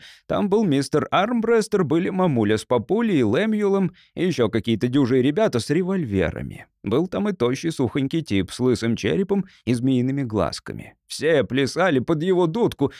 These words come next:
и величали его мистером Гэнди. "Парнишка, обыкновенный деревенский уволень", сказал мистер Армбрестер, когда я вошел. "Если он и угодил в какую-то историю, то совершенно случайно".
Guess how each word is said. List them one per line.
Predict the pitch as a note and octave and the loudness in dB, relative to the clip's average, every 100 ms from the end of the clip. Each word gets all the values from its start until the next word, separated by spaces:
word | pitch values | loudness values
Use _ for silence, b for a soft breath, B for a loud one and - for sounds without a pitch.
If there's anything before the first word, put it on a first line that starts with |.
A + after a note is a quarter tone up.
| B | B
и | C3+ | 0
величали | E3 F3+ - G#3+ G3+ C3+ | 2 2 0 0 2 2
его | B2 | 2
мистером | C3 B2 G#3 - F3 F#3+ F#3+ E3+ G#2 | 2 2 0 -2 -2 -2 -2 -2 -2
Гэнди. | B2+ A2+ F2+ D#2 A1+ - _ _ _ _ - | 0 2 0 -4 -8 -14 _ _ _ _ -2
"Парнишка, | G#3+ A#3 B3+ B3+ G#3 - F#3+ | 0 0 0 0 0 2 0
обыкновенный | G3 B3 A#3+ B3+ B3+ C4 B3 | 2 0 0 0 2 2 2
деревенский | A3+ B3+ B3+ B3 A#3 - B3 | 2 0 0 0 0 -2 -2
уволень", | B3 A#3 F#3 C#3 C#3 A2 F2 E2+ - | 2 2 4 4 2 2 0 -4 -12
сказал | - C#3+ B2+ B2 | -2 0 2 2
мистер | C#3 B2 D3 D#3+ | 2 0 -2 -2
Армбрестер, | A#3 A3 C3+ B2+ A#2+ - B2+ | 0 0 0 0 0 -2 -2
когда | E3+ D3+ | -2 0
я | E3+ | -2
вошел. | F#3 F#3+ A2+ F#2+ D2 - _ - | -2 -2 0 0 -2 -8 _ -2
"Если | F#3+ D3+ F#3 | -2 0 0
он | F3+ | 2
и | F#3 | 2
угодил | D#3 G3+ F3 A3+ F#3+ | 4 2 2 2 2
в | |
какую-то | - D#3+ E3 D3+ E3+ | 2 0 2 2 2
историю, | E3 - E3 D3+ | 0 2 2 2
то | E3+ G3 | 0 0
совершенно | G#3 A#3+ G3+ D#3 B3+ B3 B3 A3+ | 2 2 0 0 0 2 0 0
случайно". | G#3 A3+ F#3 F3 C#3+ G#2+ F2+ A#1 | 0 -2 -2 2 2 2 0 -6